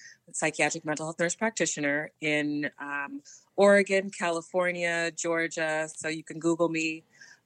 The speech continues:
Um, I'm also on Psychology Today, LinkedIn, you know, the, the business ones, but, um, Facebook, Instagram, Arlene Rose. Um, I'm there. I'm around.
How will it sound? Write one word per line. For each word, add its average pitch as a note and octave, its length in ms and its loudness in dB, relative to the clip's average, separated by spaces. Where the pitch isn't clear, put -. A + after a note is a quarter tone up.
Um, D3 460 0
I'm D#3 140 0
also D#3 280 2
on D#3 120 0
Psychology D3 500 -2
Today, F#3 580 6
LinkedIn, D3+ 840 -2
you D#3+ 120 -4
know, D#3+ 80 2
the, D3+ 100 -2
the C#3+ 160 -12
business E3 520 2
ones, D3+ 580 -4
but, D3+ 360 2
um, D3 360 -4
Facebook, E3+ 460 2
Instagram, D3 680 -2
Arlene D3+ 400 -2
Rose. C#3+ 680 -4
Um, - 460 -12
I'm G3+ 120 2
there. A#3 300 4
I'm A3+ 140 6
around. A3 440 4